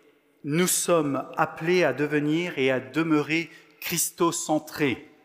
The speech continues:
Christocentré, ça veut dire centré sur Christ. Toute, euh, notre attention, toutes nos préoccupations, tout notre focus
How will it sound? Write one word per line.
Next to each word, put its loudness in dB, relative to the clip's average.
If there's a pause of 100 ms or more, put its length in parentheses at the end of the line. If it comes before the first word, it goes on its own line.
(2750)
Christocentré, 0
ça 0
veut 0
dire -2 (1700)
centré 2
sur 0
Christ. -4 (1600)
Toute, -6
euh, 4 (300)
notre -2
attention, 0 (300)
toutes -8
nos 4
préoccupations, -2
tout -16
notre 0
focus -4